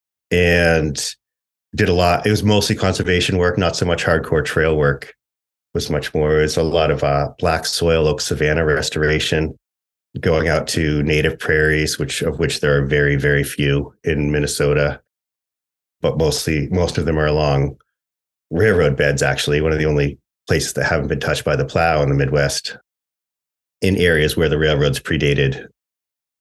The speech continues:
you know, some of the agricultural work, and collecting native prairie seeds, replanting. And so it, it really kind of lit a fire under me for that sort of conservation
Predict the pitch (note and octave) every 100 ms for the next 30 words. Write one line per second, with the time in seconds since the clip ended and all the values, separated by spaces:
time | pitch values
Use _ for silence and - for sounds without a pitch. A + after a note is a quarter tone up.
0 | - C#2+ C#2 - C#2+ C2+ C#2 C#2 E2 D#2+
1 | C#2+ C2 C#2 - _ _ _ - A2 F#2
2 | A2 F#2+ G2+ F#2 - - F#2+ E2+ E2 F2
3 | E2 D#2+ F2 E2 - D#2+ D#2+ D#2+ D#2+ D2
4 | D2 D2 - E2 D#2 F2+ G2 F#2+ E2+ F2+
5 | E2 F#2 E2 D#2 D2 - F2 - E2+ E2
6 | E2 D#2 D#2 - D#2+ D2+ D2+ - - E2
7 | - - D2+ - D2+ D2+ -